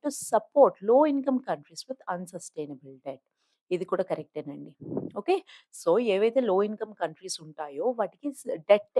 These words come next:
ఎక్కువ ఉంది అనుకోండి. అలాంటి టైంలో ఈ ఇనిషియేటివ్ అనేది తీసుకొచ్చారన్నమాట. అలాంటి వాళ్ళని సపోర్ట్ చేయడం కోసం. ఓకే. So both one and two are correct. C is the right answer. నెక్స్ట్ క్వశ్చన్ చూద్దాం.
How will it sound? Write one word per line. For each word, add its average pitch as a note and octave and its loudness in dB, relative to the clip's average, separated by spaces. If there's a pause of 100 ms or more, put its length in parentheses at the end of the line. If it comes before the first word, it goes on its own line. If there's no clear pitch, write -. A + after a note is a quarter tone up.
ఎక్కువ A#3 -2
ఉంది D#3+ -6
అనుకోండి. D3 -14 (380)
అలాంటి A#3 2 (180)
టైంలో F3 0 (440)
ఈ A3+ -6 (540)
ఇనిషియేటివ్ G#3+ -4
అనేది D#3+ -6 (120)
తీసుకొచ్చారన్నమాట. E3+ -8
అలాంటి F3+ -4
వాళ్ళని F3+ -4 (120)
సపోర్ట్ A3+ -2
చేయడం D#3 -2 (100)
కోసం. C#3+ -18 (340)
ఓకే. C4 -4 (140)
So C4 -6 (220)
both D4+ 2 (180)
one E3 -4 (100)
and A4 -8 (500)
two A#3 -4 (160)
are A#4+ 4 (420)
correct. C3 -4 (1080)
C G#3+ -4
is E3+ -8
the E3+ 2
right D3+ 0
answer. C#3 4 (280)
నెక్స్ట్ - -8
క్వశ్చన్ D#3+ -2
చూద్దాం. D3 -20